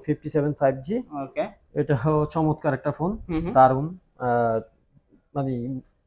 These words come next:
Speaker 1: ডিসপ্লেও বড়সড় আছে।
Speaker 2: আচ্ছা।
Speaker 1: কেউ যদি মুভি টুভি দেখতে চায় বা গেমস খেলতে চায়, সেই ক্ষেত্রে এটা তাদের জন্য বেস্ট একটা ফোন হবে।
Speaker 2: পারফেক্ট ফোন, লো
Speaker 1: আট
Speaker 2: বাজেটের ভিতরে।
Speaker 1: দুশো ছাপ্পান্ন জিবি।
Speaker 2: হুম, কত রাখবেন আজকে?
Speaker 1: আট দুশো ছাপ্পান্ন জিবি, প্রাইস পড়বে এগারো হাজার পাঁচশো টাকা।
Speaker 2: এগারো হাজার পাঁচশো?
Speaker 1: জি।
Speaker 2: আচ্ছা, এগারো হাজার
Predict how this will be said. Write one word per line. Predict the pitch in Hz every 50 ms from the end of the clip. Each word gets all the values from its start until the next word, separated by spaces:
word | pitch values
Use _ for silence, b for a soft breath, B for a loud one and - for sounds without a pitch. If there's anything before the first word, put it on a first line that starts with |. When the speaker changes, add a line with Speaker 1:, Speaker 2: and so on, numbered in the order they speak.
| -
Speaker 1:
ডিসপ্লেও | 147 135 156 151 - - 160 165 165 156
বড়সড় | 151 156 147 147 - 156 160 165 160 143
আছে। | - - - 202 220 - _ _ _ - 156
Speaker 2:
আচ্ছা। | 151 - - 190 233 - - - _ _
Speaker 1:
কেউ | - 151 139 143
যদি | 143 143 143 139
মুভি | 139 139 160 156
টুভি | 156 147 156 143 143
দেখতে | 135 - - 139 -
চায় | 147 139 135
বা | 131 120 127
গেমস | 135 139 135 - -
খেলতে | 151 131 160 156
চায়, | 185 208 196 -
সেই | 135 120 -
ক্ষেত্রে | 123 - - - 123 120
এটা | 117 117 -
তাদের | 113 107 110 107 -
জন্য | 120 113 110 110 101 101
বেস্ট | 110 110 - - 98
একটা | - 104 95 -
ফোন | 104 95 90
হবে। | 90 - - _ - 156
Speaker 2:
পারফেক্ট | 156 160 156 - 147 143 - _ -
ফোন, | 139 117 123 - - 143 143
লো | 139
Speaker 1:
আট | 143 143
Speaker 2:
বাজেটের | 139 143
ভিতরে। | 131 135 -
Speaker 1:
দুশো | -
ছাপ্পান্ন | 143 135 - - 139 123 117 104
জিবি। | 95 92 92 95 - -
Speaker 2:
হুম, | 143 139 147 156 -
কত | 147 143 156
রাখবেন | 156 151 175 196 185
আজকে? | - - 277 139
Speaker 1:
আট | 135 131 131
দুশো | 127 147 147 -
ছাপ্পান্ন | 147 147 - 160 160 165 160 165
জিবি, | 190 220 220 -
প্রাইস | - 143 135 131 -
পড়বে | - 147 131 143 143 135 131
এগারো | 123 123 123 120
হাজার | 120 123 - 120
পাঁচশো | 110 - - 107 101
টাকা। | 95 87 87 - - 147 151
Speaker 2:
এগারো | 151 160 175 175
হাজার | 185 185 196 190 208
পাঁচশো? | 208 196 - - 147 131 110
Speaker 1:
জি। | 107 104 95 - _ _ _ _ - 131
Speaker 2:
আচ্ছা, | 131 - - 127 139
এগারো | 139 147 143 147 151
হাজার | 147 139